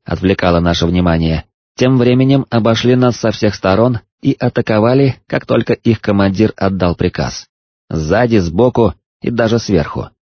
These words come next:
Понимая, что в ближнем бою у них почти нет шанса выжить, десяток стрелков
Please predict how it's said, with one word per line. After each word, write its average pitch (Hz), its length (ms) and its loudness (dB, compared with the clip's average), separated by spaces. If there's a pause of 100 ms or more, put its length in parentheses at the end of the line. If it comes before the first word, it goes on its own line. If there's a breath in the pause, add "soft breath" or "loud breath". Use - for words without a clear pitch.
(420)
Понимая, 120 420 2
что 110 200 0
в 104 60 0
ближнем 110 400 2
бою 107 340 4
у 107 100 2
них 113 220 0
почти 104 300 -2
нет 104 160 0
шанса 104 360 0
выжить, 104 420 0 (460)
десяток 123 460 0
стрелков 123 580 0